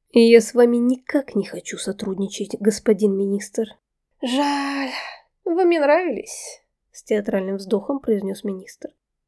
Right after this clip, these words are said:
«Печально, но раз вы не хотите сотрудничать, то придётся с вами расстаться. Вы думаете, что подчинили Ангелину, профессор Брандт? Всерьёз думаете, что этого достаточно?»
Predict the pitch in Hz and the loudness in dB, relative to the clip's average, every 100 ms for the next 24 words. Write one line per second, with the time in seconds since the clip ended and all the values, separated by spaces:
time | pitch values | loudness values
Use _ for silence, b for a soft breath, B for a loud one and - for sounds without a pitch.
0 | - 349 339 403 403 311 233 220 226 233 | -4 -4 0 2 2 2 0 0 -2 -6
1 | B 330 339 302 277 262 269 254 277 285 | B 0 2 6 6 6 0 2 0 -2
2 | 262 254 285 294 277 277 285 254 277 262 | -4 -2 -2 -2 0 -2 -4 -2 -2 0
3 | 254 269 - 269 - 269 254 262 - 202 | 2 0 0 -4 0 4 4 4 0 -4
4 | - - - 269 _ _ B B B B | -4 -10 -12 -12 _ _ B B B B
5 | 254 226 214 220 220 240 226 233 247 - | 4 4 4 4 4 2 0 0 0 0
6 | 247 226 226 226 247 311 277 254 262 262 | 0 2 2 2 0 0 0 2 2 2
7 | 254 233 254 240 233 _ _ - - 311 | 2 2 2 0 -6 _ _ -16 0 2
8 | 294 285 339 269 269 311 262 254 254 - | 2 2 -2 -2 0 0 0 -2 -4 0
9 | 294 294 269 233 247 - 277 302 254 - | 0 2 4 4 4 4 0 0 -6 -6
10 | 226 | -8